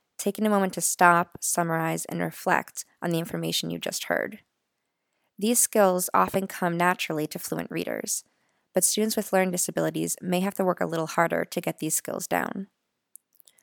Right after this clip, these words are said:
Research concludes that instruction can actually improve strategic processing for students with learning disabilities.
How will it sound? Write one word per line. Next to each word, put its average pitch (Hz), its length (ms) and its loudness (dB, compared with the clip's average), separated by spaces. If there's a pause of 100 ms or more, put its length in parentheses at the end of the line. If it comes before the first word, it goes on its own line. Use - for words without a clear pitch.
(140)
Research 233 400 0
concludes 202 500 0
that - 160 2
instruction 196 560 0
can 202 480 0
actually 190 400 0
improve 175 380 -2
strategic - 480 -6
processing - 600 0
for - 140 -6
students 170 240 -4
with - 100 -10
learning 165 220 -2
disabilities. - 720 -4